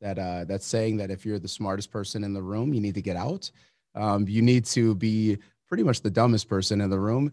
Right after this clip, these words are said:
and soaking up all that knowledge from others. 'Cause when somebody else experiences something that you didn't even think was possible, but they're on this level and you're, you're down here, um, it, it just opens your mind. Like, look at the way that they speak,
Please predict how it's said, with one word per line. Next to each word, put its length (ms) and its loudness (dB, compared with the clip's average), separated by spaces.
and 160 -2
soaking 480 0
up 160 0
all 140 2
that 160 0
knowledge 320 -2
from 180 -8
others. 300 -4
'Cause 180 -10
when 220 -6
somebody 340 -4
else 200 -2
experiences 500 -6
something 320 -8
that 180 -18
you 80 -16
didn't 200 -4
even 180 -4
think 200 -8
was 140 -12
possible, 720 -10
but 160 -8
they're 280 2
on 280 0
this 240 0
level 320 -6
and 120 -8
you're, 260 0
you're 300 -6
down 300 -4
here, 480 -4
um, 400 0
it, 140 -18
it 100 -20
just 260 -6
opens 360 4
your 80 2
mind. 220 2
Like, 160 -8
look 180 -8
at 80 -18
the 80 -8
way 160 2
that 160 -4
they 160 -12
speak, 540 -4